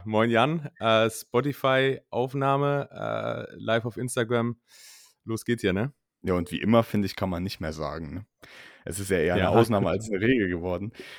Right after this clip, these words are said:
Speaker 2: Ja, aber wir sind zurück. Nach, äh, diversen kleinen Problemchen übers Jahr haben wir uns entschieden dazu, ähm, zum Super Bowl einfach nochmal eine kleine Folge zu bringen. Die wird auch nicht allzu lang werden. Ich denke mal so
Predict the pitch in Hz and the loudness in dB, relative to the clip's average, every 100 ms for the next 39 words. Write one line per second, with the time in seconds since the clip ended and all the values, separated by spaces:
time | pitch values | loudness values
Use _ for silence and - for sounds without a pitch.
0 | - - - - _ _ - 127 123 - | -20 -20 -20 -20 _ _ 0 0 0 -2
1 | 120 135 139 131 120 - 101 104 - - | 0 2 2 2 -2 -2 0 0 0 -10
2 | - 107 110 - - 107 104 107 104 104 | 0 2 2 0 0 0 0 2 4 4
3 | 101 98 - 101 101 - 92 98 - 90 | 2 -4 -2 -2 -2 -6 -2 -2 -2 -4
4 | 92 - 92 95 92 90 104 98 92 - | -4 -2 0 0 -2 -4 -6 -6 -8 -10
5 | 98 - 117 104 98 - 104 101 101 104 | -8 -2 0 0 0 -2 -4 -4 -6 -10
6 | 92 95 92 90 92 92 _ _ _ - | -8 -6 -6 -6 -10 -12 _ _ _ -14
7 | - 107 - - 90 80 76 - 82 85 | -8 -6 -6 -2 0 0 -6 -6 -6 -8
8 | 80 - 80 78 - 87 90 - 87 95 | -8 -8 -10 -8 -8 -6 -6 -10 -6 -6
9 | 90 85 104 92 95 - 95 - 87 90 | -4 0 2 0 -4 -4 -4 -6 -6 -4
10 | 90 95 95 - 87 87 85 82 85 | -4 -4 -4 -6 -8 -6 -6 -6 -8